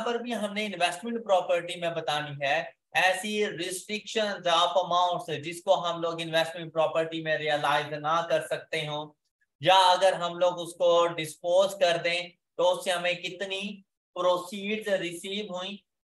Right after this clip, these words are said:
और उसके ऊपर जो income, मतलब कोई gain वगैरह हमें हुआ investment property के ऊपर, तो वो gain कितनी amount का था। Contractual obligation to purchase, construct, develop investment property or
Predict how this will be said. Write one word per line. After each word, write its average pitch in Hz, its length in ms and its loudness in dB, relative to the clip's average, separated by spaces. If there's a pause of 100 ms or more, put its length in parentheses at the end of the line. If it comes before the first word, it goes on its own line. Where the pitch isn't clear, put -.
और 208 180 6
उसके 226 300 0
ऊपर 208 460 4
जो 226 340 2
income, 226 560 2
मतलब 214 280 2
कोई 214 140 -6
gain 214 500 -4
वगैरह 185 340 -2
हमें 180 400 -8
हुआ 165 180 0
investment 165 600 -4
property 160 500 -2
के 160 100 -8
ऊपर, 156 380 -2 (320)
तो 175 120 0
वो 185 120 2 (100)
gain 202 520 -2
कितनी 185 380 -6
amount 143 460 0
का 123 140 6
था। - 220 -4 (960)
Contractual 220 720 4
obligation 180 840 2
to 190 160 -4
purchase, 185 800 -2
construct, 185 680 2 (160)
develop 190 560 2
investment 165 480 -6
property 147 540 -4 (460)
or 202 280 8